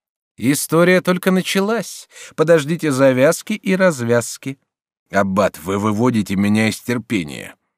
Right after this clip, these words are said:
Терпение, боже мой, терпение. Терплю и слушаю. Ну, познакомившись с мадмуазель Батильдою,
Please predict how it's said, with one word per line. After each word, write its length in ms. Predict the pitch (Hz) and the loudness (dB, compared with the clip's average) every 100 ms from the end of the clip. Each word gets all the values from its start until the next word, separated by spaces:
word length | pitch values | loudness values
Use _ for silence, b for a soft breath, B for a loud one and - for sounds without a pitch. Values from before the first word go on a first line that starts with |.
| _ _ _ - | _ _ _ -6
Терпение, 1080 | 165 180 180 - 180 190 196 196 165 135 135 | 0 2 0 0 4 6 6 4 4 2 0
боже 400 | 131 135 113 120 | 0 0 0 0
мой, 280 | 113 107 107 | 0 0 0
терпение. 920 | 214 233 - 262 240 143 90 - - _ _ _ _ _ | -2 -2 0 0 2 0 -4 -10 -20 _ _ _ _ _
Терплю 540 | - 82 - 92 78 - _ _ | -10 -10 -6 -6 -8 -12 _ _
и 160 | - 95 | -10 -10
слушаю. 560 | - 78 67 - - - _ _ _ _ _ _ _ _ _ - | -10 -12 -12 -14 -14 -20 _ _ _ _ _ _ _ _ _ 2
Ну, 300 | 185 208 233 | 4 6 6
познакомившись 840 | 247 226 226 220 220 208 - 196 | 4 4 4 4 2 0 -2 -4
с 80 | - | 0
мадмуазель 560 | 196 180 185 175 185 160 | 2 4 4 4 2 4
Батильдою, 760 | 160 - 123 113 120 139 170 | 2 2 -2 0 -2 -2 -4